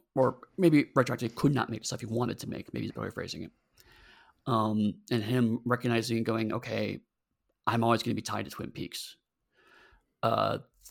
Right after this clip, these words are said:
there can be a lot of bitterness around that. You know, it's like,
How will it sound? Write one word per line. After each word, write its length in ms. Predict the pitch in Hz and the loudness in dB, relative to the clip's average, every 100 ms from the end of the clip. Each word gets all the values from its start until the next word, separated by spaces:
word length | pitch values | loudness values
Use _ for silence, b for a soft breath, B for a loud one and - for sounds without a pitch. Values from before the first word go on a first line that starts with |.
| _ | _
there 140 | - 127 | 4 6
can 240 | - 165 | 6 4
be 80 | 180 | 6
a 60 | 165 | 2
lot 140 | 127 | 2
of 80 | 123 | 4
bitterness 340 | 120 156 117 - | 4 4 2 -2
around 240 | 71 - | -6 -8
that. 200 | - - _ _ _ _ _ _ _ _ _ _ _ _ - | -10 -14 _ _ _ _ _ _ _ _ _ _ _ _ -4
You 80 | 117 | -2
know, 240 | 113 117 | 0 -2
it's 220 | 123 120 | -4 -4
like, 260 | 117 120 - | -4 -4 -8